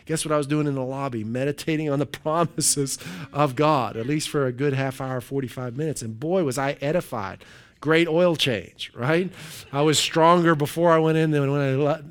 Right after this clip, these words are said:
I was stronger after I left than before I went in. But I want to encourage you to take God's with you, God's word with you, his promises. Meditate on them. And I want to encourage you to, to take advantage of the free resources on our website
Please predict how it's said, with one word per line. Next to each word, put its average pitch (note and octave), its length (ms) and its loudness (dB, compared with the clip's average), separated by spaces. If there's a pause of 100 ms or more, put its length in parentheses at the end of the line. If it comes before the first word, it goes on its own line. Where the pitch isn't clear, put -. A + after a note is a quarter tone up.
I C#3 100 2
was C#3+ 100 2
stronger D3+ 480 0 (120)
after D3+ 400 2
I C3 120 2
left C#3+ 280 -2
than A#2+ 120 -6
before A2+ 340 -10
I C3+ 60 -10
went A#2+ 200 -2
in. B2 220 -4 (640)
But E3 140 4
I F3 80 4
want G3 140 4
to - 20 6
encourage G#3 520 0
you B2+ 220 0
to C3 220 -4
take F3 320 -2
God's D3+ 320 -6
with C#3+ 320 -6
you, G#2+ 180 -6 (240)
God's D3+ 340 -4
word C#3 300 -2
with C3 300 -4
you, A2 80 -4
his G#2+ 120 -4
promises. C3+ 760 -10 (440)
Meditate C#3+ 680 0
on G2 200 -8
them. F#2 200 -16 (340)
And D#3 160 0
I E3 60 4
want F#3 160 2
to - 20 2
encourage F#3+ 500 -2
you C#3 100 2
to, C3+ 80 -2
to C3+ 180 -8
take F3+ 240 -2
advantage D#3 520 0
of C#3 60 -2
the B2+ 80 -4
free D#3+ 260 -4
resources C3 640 -4
on B2 140 -4
our A#2 60 -4
website A#2 580 -4